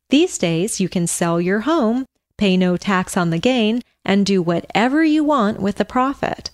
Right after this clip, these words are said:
Let's say, for example, you're single and bought your own townhouse five years ago for two hundred thousand dollars and put ten percent or twenty thousand dollars down.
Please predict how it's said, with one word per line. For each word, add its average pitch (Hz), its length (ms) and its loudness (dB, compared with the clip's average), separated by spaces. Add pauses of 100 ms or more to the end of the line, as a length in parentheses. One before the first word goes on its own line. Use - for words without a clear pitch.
(680)
Let's 415 240 -2
say, 226 240 2
for 190 280 0
example, 180 560 0
you're 220 180 0
single 170 600 0
and 175 180 0
bought 180 260 0
your 233 140 2
own 220 160 2
townhouse 233 600 -2
five 190 340 0
years 262 300 0
ago 175 240 0
for 202 180 -2
two 175 200 -2
hundred 180 280 -2
thousand 165 380 -2
dollars 220 520 0
and 202 140 0
put - 180 -4
ten 294 220 -2
percent 185 480 -2
or 190 140 -2
twenty 254 360 -2
thousand 180 360 -2
dollars 160 400 -2
down. 180 420 0